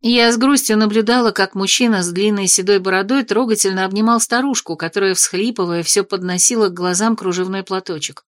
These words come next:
Эх, осуждено ли мне вот так же быть любимой до глубокой старости? С этой мыслью глянула на Хэтча и поразилась, насколько сурово и отстраненно он выглядит.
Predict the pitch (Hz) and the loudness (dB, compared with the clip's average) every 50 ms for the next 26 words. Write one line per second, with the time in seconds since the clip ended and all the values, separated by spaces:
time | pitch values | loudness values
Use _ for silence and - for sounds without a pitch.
0 | _ _ _ _ _ _ _ _ _ _ _ - 214 214 202 196 185 - - - | _ _ _ _ _ _ _ _ _ _ _ -6 -2 -2 -2 -2 -2 -6 -12 -20
1 | _ _ _ _ _ _ _ _ _ _ _ _ _ _ - - 208 214 - 262 | _ _ _ _ _ _ _ _ _ _ _ _ _ _ -6 -4 0 0 2 2
2 | 262 233 220 240 262 269 302 311 269 262 254 254 262 294 311 262 196 175 175 _ | 2 2 2 4 4 4 4 4 4 4 4 6 4 4 2 2 0 -2 -4 _
3 | _ - 214 214 202 180 160 160 165 175 180 214 220 - - - 196 190 196 190 | _ -2 0 0 0 -2 -4 -8 -6 -4 -2 -2 0 0 0 -2 -2 -4 -4 -2
4 | 214 220 202 190 190 175 190 180 180 190 190 190 208 190 - 196 185 - - 208 | -2 -2 -2 -2 -4 -4 -4 -2 0 0 0 0 -2 -2 -2 -2 -2 -2 -2 -4
5 | 196 180 156 143 - - - - _ _ _ _ _ _ _ _ _ _ _ _ | -4 -4 -6 -8 -10 -10 -12 -16 _ _ _ _ _ _ _ _ _ _ _ _
6 | _ _ _ _ _ _ - - - 226 226 220 220 202 208 214 233 247 240 - | _ _ _ _ _ _ -2 0 2 2 2 2 2 2 4 4 2 2 2 0
7 | 220 226 220 190 185 175 196 190 180 175 170 170 170 170 170 - - 233 240 - | 2 0 0 0 0 -2 0 0 -2 -2 -2 -4 -4 -4 -6 -4 -4 -4 -2 -2
8 | - 180 - _ _ _ _ _ _ _ _ _ - 208 208 - 208 196 202 196 | -4 -6 -8 _ _ _ _ _ _ _ _ _ -6 -6 -4 -2 -2 0 0 0
9 | 196 190 226 254 226 190 175 - 180 175 175 - - 220 208 - 202 175 - - | 0 0 0 2 2 0 0 -2 -4 -4 -4 -2 -2 -2 -2 -2 -2 -2 0 0
10 | 202 214 247 247 220 208 196 196 190 - - 208 196 196 202 220 226 220 208 208 | 0 0 0 0 0 0 -2 -2 -2 -4 -6 -6 -4 -2 0 0 0 0 0 0
11 | 208 208 214 214 247 233 - 160 147 147 147 143 - | 0 0 -2 -2 -2 -4 -4 -6 -6 -6 -8 -10 -12